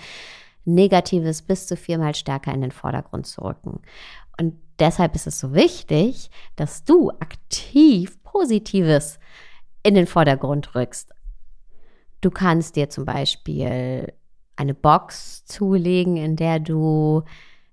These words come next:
Erinnerungsstücke zusammenträgst, zum Beispiel Postkarten oder Briefe, die dir liebe Menschen geschrieben haben oder Fotos von Menschen,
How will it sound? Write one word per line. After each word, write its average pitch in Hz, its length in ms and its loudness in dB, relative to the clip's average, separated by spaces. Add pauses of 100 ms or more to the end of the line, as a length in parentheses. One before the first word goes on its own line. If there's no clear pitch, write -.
(180)
Erinnerungsstücke 165 1600 2 (160)
zusammenträgst, 135 1000 -4
zum 135 100 -8
Beispiel 127 640 -6
Postkarten 160 1120 -2 (440)
oder 139 520 -2
Briefe, 185 960 4 (380)
die 165 140 0
dir 156 720 4 (100)
liebe 170 300 2
Menschen 160 400 2
geschrieben 143 540 -4
haben 135 240 -2
oder 190 240 4
Fotos 220 920 0 (500)
von 220 340 4
Menschen, 175 800 2